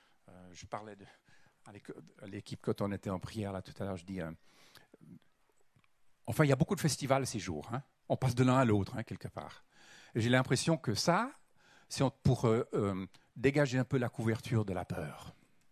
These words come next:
Parce que les gens s'occupent de, ils, ils, ils s'évadent dans autre chose pour ça. Alors, le festival de jazz vient de finir, puis il y a le Paléo qui va commencer tout soudain, hein, je crois, hein, quelque chose comme ça.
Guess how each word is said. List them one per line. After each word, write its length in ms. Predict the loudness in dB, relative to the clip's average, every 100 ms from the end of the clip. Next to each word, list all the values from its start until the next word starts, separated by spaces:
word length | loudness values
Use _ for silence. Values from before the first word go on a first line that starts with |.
| -20 _ _ _ _ _ _ _ _ _ _ -20 -10
Parce 140 | -8
que 80 | -6
les 60 | -2
gens 280 | 0 0 -4
s'occupent 480 | 0 0 2 0 -2 -6
de, 260 | 0 0 0 -10 -20 -20 -12
ils, 300 | -10 -10 -14 -20 -8
ils, 100 | -4 -4 2
ils 100 | 2
s'évadent 480 | 6 6 6 4 2
dans 180 | 2 0
autre 220 | -2 -4
chose 440 | -2 -2 -2 -4 -8 -18 -20 _
pour 240 | -2 -2 -6
ça. 280 | -10 -8 -10 -14 _ _ -20 -20 _ _ _ _ 4
Alors, 260 | 6 6 2
le 80 |
festival 420 | 0 -2 0 2 2
de 120 | 2
jazz 260 | 0 0
vient 120 | -2 -4
de 60 |
finir, 380 | -2 0 0 0 -6 -16 -6
puis 120 | -2
il 60 |
y 40 | -2
a 40 |
le 60 | 2
Paléo 340 | 2 4 4
qui 140 | 2 0
va 120 | 0
commencer 420 | 0 -2 -2 -2
tout 100 | -4
soudain, 320 | -4 -2 -2
hein, 100 | -4
je 80 | -6
crois, 280 | -4 -4 -4 -14 -12
hein, 120 | -10
quelque 120 | -8
chose 40 | -8
comme 100 | -8
ça. 180 | -10